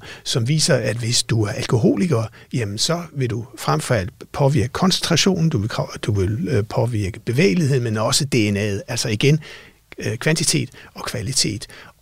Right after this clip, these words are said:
Og, øh, hvornår st-, begynder det her rigtigt at ske? Ja, hvis du får mere end tyve genstande om ugen, men man begynder allerede at se noget over fem genstande, og det har gjort, at vores anbefaling er op til fem genstande om ugen. Og for, og, og genera-, øh, generelt vil jeg sige,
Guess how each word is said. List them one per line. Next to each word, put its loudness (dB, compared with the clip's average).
Og, 2
øh, -2
hvornår 0
st-, -2
begynder -2
det -2
her -2
rigtigt -2
at 0
ske? -2
Ja, -4
hvis -4
du -2
får 2
mere 2
end 4
tyve 0
genstande 0
om -2
ugen, 4
men 6
man 2
begynder 0
allerede 0
at 0
se 0
noget 2
over 0
fem -2
genstande, -2
og -6
det 2
har -2
gjort, 2
at -2
vores 2
anbefaling -2
er -4
op -2
til 0
fem -4
genstande -2
om -4
ugen. -6
Og -2
for, -4
og, -6
og -6
genera-, 2
øh, 0
generelt -2
vil 0
jeg 2
sige, 2